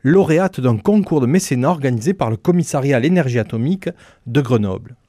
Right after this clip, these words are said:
La restauration de l'église a été accompagnée d'un aménagement exemplaire du trésor. Il comprend des objets d'orfèvrerie, des vêtements liturgiques,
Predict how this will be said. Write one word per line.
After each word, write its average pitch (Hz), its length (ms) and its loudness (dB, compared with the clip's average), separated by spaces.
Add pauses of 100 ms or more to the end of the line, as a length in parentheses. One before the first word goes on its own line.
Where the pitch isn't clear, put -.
(640)
La 117 120 -2
restauration 127 540 -2
de 113 80 -2
l'église 131 340 -4
a 117 60 2
été 107 180 -4
accompagnée 113 720 -2
d'un 123 220 -4
aménagement 123 640 -2 (100)
exemplaire 156 640 0
du 135 120 -6
trésor. 107 600 -6 (680)
Il 107 140 -8
comprend 135 540 -4
des 104 180 -4
objets 104 300 -4
d'orfèvrerie, 113 960 -4
des 113 160 -4
vêtements 123 400 -4
liturgiques, 113 720 -8